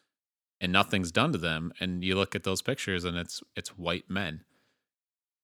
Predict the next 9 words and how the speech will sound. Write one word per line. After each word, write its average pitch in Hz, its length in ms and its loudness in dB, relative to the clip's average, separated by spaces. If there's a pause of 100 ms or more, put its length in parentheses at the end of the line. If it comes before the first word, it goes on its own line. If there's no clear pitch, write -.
(280)
And 90 180 4
then 85 140 4
you 87 100 2
see 85 200 0
this 82 180 0
stark - 260 0
contrast, 98 760 -2
and 92 120 -2
it's, - 320 -4